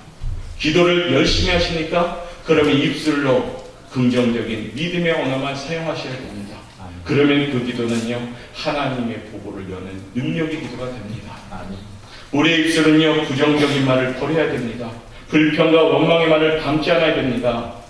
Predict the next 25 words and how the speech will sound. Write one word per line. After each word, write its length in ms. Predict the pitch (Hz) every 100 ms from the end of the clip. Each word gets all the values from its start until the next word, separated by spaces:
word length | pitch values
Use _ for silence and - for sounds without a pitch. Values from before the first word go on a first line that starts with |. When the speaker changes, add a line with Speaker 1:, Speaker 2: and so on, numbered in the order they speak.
| - -
Speaker 1:
좋은 360 | - 120 135 139
말 140 | 135
하기도, 560 | 127 117 113 113 104 107
소망적인 640 | - 156 160 160 156 156 147
말 140 | 131
하기도 500 | 131 127 123 123 -
바쁜 360 | - 104 127 135
세상입니다. 640 | 131 123 127 117 113 117 - - - - - - -
헛된 380 | 160 156 139 135
말로 460 | 117 113 110 104 104 - -
삶의 540 | - 127 120 110 104
축복을 440 | 104 - 104 98 98
막지 360 | 95 92 - 151
맙시다. 420 | 127 - - - - - - - - - - -
기도하는 480 | - 139 160 160 160
부르짖음의 540 | 151 156 156 156 151 143
모습으로 500 | 127 - - 135 -
믿음의 400 | 160 175 175 165
말을 280 | 151 151
해야 160 | 139 139
합니다. 320 | 120 113 117 - - - - - -
감사의 460 | 123 131 127 131
말을 240 | 120 120 117
해야 180 | 113
합니다. 440 | 104 104 101 107